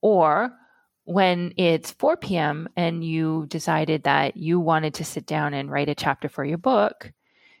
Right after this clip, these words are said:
your brain will say, "No, it's, it's a nice day. We should go for a walk." And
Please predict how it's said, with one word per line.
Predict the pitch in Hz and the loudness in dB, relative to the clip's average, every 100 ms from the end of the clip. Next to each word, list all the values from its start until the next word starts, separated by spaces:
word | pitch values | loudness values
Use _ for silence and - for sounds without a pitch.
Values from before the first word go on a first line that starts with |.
| - | -6
your | 175 | -4
brain | 175 165 170 | 0 0 0
will | 170 | -2
say, | 147 190 | -4 -2
"No, | 208 226 226 233 226 220 | 0 0 2 2 0 -2
it's, | - - _ - - | -6 -8 _ -16 -10
it's | 214 214 | -10 -6
a | |
nice | 185 156 - | -6 -6 -6
day. | - 240 233 | 0 2 2
We | 220 175 | 0 -4
should | - | -8
go | - 135 | -12 -14
for | - | -12
a | - | -10
walk." | 139 131 196 220 208 208 208 _ - _ _ _ _ _ _ _ _ _ _ _ _ _ - | -10 -2 0 2 2 2 -2 _ -20 _ _ _ _ _ _ _ _ _ _ _ _ _ 0
And | 233 226 226 220 202 - | 2 4 2 -2 -6 -12